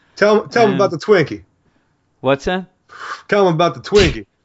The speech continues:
Speaker 2: Well, what do you think about, uh, do you like that they really push his bisexuality in this issue,
Speaker 1: Yes, they
Speaker 2: too?
Speaker 1: really do.
Speaker 2: They really push it a lot. I think that they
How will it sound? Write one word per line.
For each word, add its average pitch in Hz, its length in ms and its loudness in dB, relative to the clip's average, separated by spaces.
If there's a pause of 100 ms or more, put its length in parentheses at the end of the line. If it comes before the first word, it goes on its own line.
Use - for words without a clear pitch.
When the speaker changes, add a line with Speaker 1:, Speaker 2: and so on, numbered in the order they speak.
(120)
Speaker 2:
Well, 139 360 -4
what 143 180 -4
do 196 80 -6
you 190 80 -6
think 165 240 -10
about, 147 300 -4
uh, 135 360 -2
do 127 160 -16
you 143 140 -10
like 165 380 -6
that 156 200 -10
they 151 100 -2
really 233 300 0
push - 560 -4 (280)
his 151 220 -2
bisexuality 123 1080 -2
in 101 100 -14
this 104 180 -14
issue, 147 120 -2
Speaker 1:
Yes, 123 180 -4
they 131 100 -6
Speaker 2:
too? 123 80 -4
Speaker 1:
really 127 220 -4
do. 110 280 -10
Speaker 2:
They 147 120 0
really 190 380 -2
push 156 320 -8
it 139 60 -8
a 123 60 -6
lot. 113 400 -6
I 120 160 -4
think 160 360 -12
that 151 220 -6 (280)
they 117 320 -6